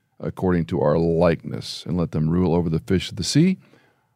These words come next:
over the birds of the sky, and over the cattle, and over all the earth, over every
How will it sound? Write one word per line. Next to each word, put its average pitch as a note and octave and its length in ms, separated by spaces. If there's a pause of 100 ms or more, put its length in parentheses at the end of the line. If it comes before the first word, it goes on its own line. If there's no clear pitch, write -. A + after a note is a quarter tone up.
over C2 180
the D#2+ 100
birds F2+ 320
of E2 80
the D2+ 60
sky, G#2+ 600
and D#2+ 160
over D#2+ 220
the E2 100
cattle, G2+ 500
and F2 120
over D#2+ 200
all D3+ 380
the F3 160
earth, B2+ 300 (160)
over E2 340
every B2+ 540